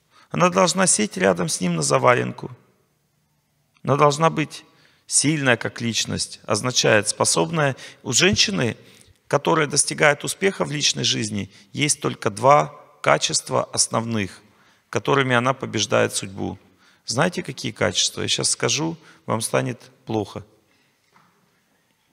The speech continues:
Но зато вы будете знать. Первое качество. Она принимает характер своего мужа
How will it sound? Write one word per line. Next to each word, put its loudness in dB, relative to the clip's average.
Но 2
зато 0
вы -2
будете -2
знать. -4
Первое 2
качество. 0
Она 2
принимает -2
характер 2
своего -2
мужа -4